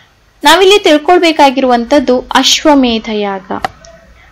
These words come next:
ಸ್-, ಜನಸಾಮಾನ್ಯರಿಗೆ ತಿಳಿದಿರ್ಬೋದು ಅಶ್ವಮೇಧ ಯಾಗ ಅಂತ ಹೇಳಿದ್ರೆ ಏನು ಅಂತ ಹೇಳಿ. ನಾವು ಕೂಡ ಇದನ್ನ ತಿಳ್ಕೊಳ್ಳೇಬೇಕು.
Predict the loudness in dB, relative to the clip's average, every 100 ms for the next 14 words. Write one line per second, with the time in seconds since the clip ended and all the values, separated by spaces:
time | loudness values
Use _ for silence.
0 | _ -8 -6 -6 -10 -12 _ -4 -2 -2
1 | 0 0 2 0 0 0 -2 -2 -2 0
2 | -2 -2 -4 -2 -4 -4 -6 -4 -2 -2
3 | -2 -4 -4 -4 -2 -4 -4 -8 -6 -8
4 | -6 -2 -2 -2 -6 -8 -8 -8 -6 -6
5 | -6 -8 -20 -20 _ -20 _ _ 0 4
6 | 4 2 2 2 2 0 0 -4 -2 -2
7 | -2 -4 -6 -8